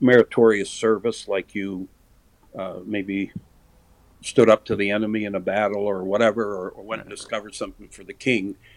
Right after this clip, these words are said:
Speaker 1: you know, he would make you that kind of a knight. But the, the Order of the Garter was actually instituted to take over for the Knights Templar.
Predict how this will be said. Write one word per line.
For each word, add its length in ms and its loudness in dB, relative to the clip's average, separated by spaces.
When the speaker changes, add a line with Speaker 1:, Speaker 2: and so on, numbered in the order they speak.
Speaker 1:
you 120 0
know, 320 -2
he 100 -2
would 140 -4
make 260 -4
you 80 -8
that 220 2
kind 220 -12
of 80 -16
a 60 -16
knight. 360 -12
But 160 -6
the, 160 -6
the 140 -4
Order 340 6
of 60 -4
the 60 -12
Garter 400 0
was 400 -10
actually 640 -6
instituted 800 -4
to 280 -6
take 300 -2
over 420 0
for 220 -10
the 120 -6
Knights 300 -6
Templar. 540 -6